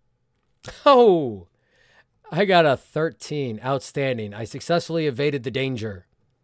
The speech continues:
as I quickly, as I quickly make my way to a new region. So let us discover our new region. Continuing on this trail, hopefully we find our redemption at the end.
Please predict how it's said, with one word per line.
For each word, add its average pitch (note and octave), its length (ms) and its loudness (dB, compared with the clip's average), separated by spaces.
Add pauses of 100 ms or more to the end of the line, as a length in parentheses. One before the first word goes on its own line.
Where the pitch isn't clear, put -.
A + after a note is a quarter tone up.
(680)
as A#2+ 380 -2
I A2+ 580 -4 (140)
quickly, B2 720 -2 (1080)
as G2+ 140 -12
I G#2+ 80 -10
quickly C#3 380 -2
make B2 240 -2
my A#2+ 120 -2
way A2 520 -6 (220)
to B2 180 -4
a A#2+ 100 -2
new C3+ 180 -2
region. B2 500 -4 (280)
So - 160 -18
let A#2 160 -6
us A#2+ 140 -8
discover D3 440 -2
our C#3 140 -2
new C#3 180 -2
region. D3 480 -4 (600)
Continuing C3 500 -4
on C3 320 -2
this C3 220 -6
trail, C3 480 -2
hopefully C3 420 -6
we B2 140 -6
find B2+ 280 -8
our B2 100 -2
redemption A#2+ 560 -8
at B2 240 -6
the A#2+ 180 -4
end. B2+ 400 -4